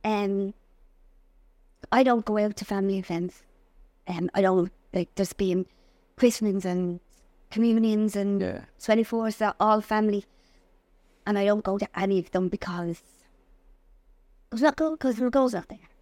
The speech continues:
Speaker 1: It's like, it's not complete, you know? And,
Speaker 2: Yeah.
Speaker 1: um,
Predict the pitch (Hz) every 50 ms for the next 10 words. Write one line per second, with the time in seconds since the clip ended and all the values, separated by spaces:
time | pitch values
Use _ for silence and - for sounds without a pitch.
0 | _ _ _ _ - _ _ _ _ _ _ _ _ _ - - - - 226 214
1 | 214 - 226 202 - - - 214 185 190 196 - - - 202 202 - 226 202 190
2 | 175 - - 226 226 226 214 214 220 214 202 202 190 - - _ _ _ _ _
3 | _ _ _ _ - - 185 185 185 196 196 -